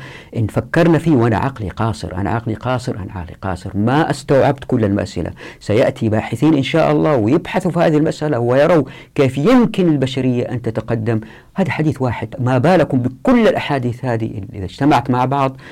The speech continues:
كيف يمكن تؤدي إلى كرة أرضية من غير تلويث وفي مصلحة الناس، مسلمين أو غير مسلمين. وهنا في مسألة توضيحية مهمة، يمكن بعض المشاهدات والمشاهدين يقولوا زي ما هو معروف إنه في عالم الإنتاج سواء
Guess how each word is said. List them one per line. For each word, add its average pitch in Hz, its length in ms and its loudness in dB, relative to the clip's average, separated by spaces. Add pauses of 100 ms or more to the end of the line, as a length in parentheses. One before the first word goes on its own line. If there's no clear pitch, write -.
(260)
كيف 120 220 -2
يمكن 113 460 -2
تؤدي 98 600 -6
إلى 92 220 -6
كرة 95 200 -6
أرضية 92 380 -6
من 87 80 -6
غير - 180 -8
تلويث 87 460 -6
وفي - 220 -10
مصلحة 175 600 -2
الناس، 135 380 0 (220)
مسلمين 113 520 -2
أو 107 400 -8 (140)
غير 95 300 -6
مسلمين. - 480 -10 (520)
وهنا 139 220 2
في 120 120 0
مسألة 127 320 0
توضيحية 90 540 -4
مهمة، 110 640 -2
يمكن 92 380 -6
بعض 104 220 0
المشاهدات 90 600 -4
والمشاهدين 92 600 -6
يقولوا 107 300 -2
زي 139 180 4
ما 156 100 4
هو 95 200 -2
معروف 95 500 -4
إنه 104 280 -8
في - 140 -10
عالم 80 260 -8
الإنتاج 113 600 -4 (340)
سواء 80 400 -2